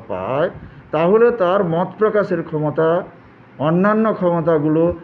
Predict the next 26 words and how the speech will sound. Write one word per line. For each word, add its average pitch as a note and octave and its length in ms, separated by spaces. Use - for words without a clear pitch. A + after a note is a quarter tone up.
আস্তে C#3 320
আস্তে, D3+ 260
আস্তে C3 280
আস্তে B2 260
তাদের G#2+ 300
মধ্যে G#2+ 400
উন্নত A2+ 360
হয়। F#2 300
আমরা C3 280
বলবো, E3+ 420
হাতে C#3 260
টাকা D3+ 360
পেলে, D3+ 380
স্বাবলম্বী D3+ 720
হলে C#3+ 340
কিছু D#3 260
ভুল F#3 220
ত্রুটি F3 260
হচ্ছে, C#3 420
কিন্তু C#3 380
স্বাবলম্বী G3+ 720
হওয়ার G#3 400
ব্যাপারটা E3 460
তাদের C3 260
মধ্যে A#2+ 360
রয়েছে G#2+ 480